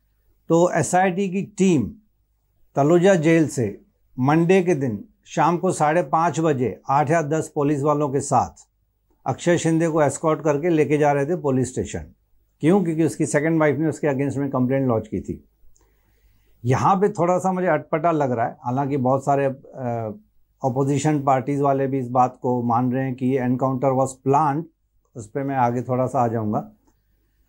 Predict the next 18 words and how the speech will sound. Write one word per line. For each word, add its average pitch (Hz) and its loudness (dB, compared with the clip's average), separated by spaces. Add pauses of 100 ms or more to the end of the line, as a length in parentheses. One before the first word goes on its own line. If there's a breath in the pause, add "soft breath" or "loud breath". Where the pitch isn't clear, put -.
(160)
उससे 202 0
पूछताछ 202 0
करने 190 0
के 180 0
लिए 175 4
तलुजा 165 2
जेल 143 0
से 151 -2
शाम 147 0
को 151 -4
साढ़े 139 2
पाँच 147 0
बजे 113 -2 (1000)
आठ 143 2
या 160 4
दस 143 0
पुलिस 139 0
वाले 110 0